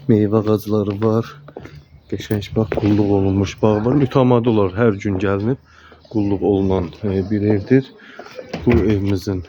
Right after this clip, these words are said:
e, toyuq damı kimi nəzərdə tutulub. Evin yenə buradan da arxasına keçsəm, bu bir mərtəbəli beş daş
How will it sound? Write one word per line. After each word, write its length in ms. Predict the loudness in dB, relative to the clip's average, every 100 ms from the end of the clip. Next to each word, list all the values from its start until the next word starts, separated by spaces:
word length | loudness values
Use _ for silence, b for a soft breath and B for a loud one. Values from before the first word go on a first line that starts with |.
| -8
e, 220 | -6 -6
toyuq 340 | -4 -2 -2 -2
damı 180 | -6 -6
kimi 240 | -8 -4
nəzərdə 480 | -4 -2 -2 -4 -10
tutulub. 480 | -10 -4 2 2 0 -10 B B B B
Evin 360 | 0 2 4 2
yenə 200 | 0 -2
buradan 280 | -4 -4 -4
da 100 | -6
arxasına 360 | -6 -10 -8
keçsəm, 320 | -8 -4 -4 -4
bu 100 | 2
bir 160 | 2 4 2
mərtəbəli 440 | 2 0 2 0 2
beş 240 | 0 0
daş 240 | -6 -6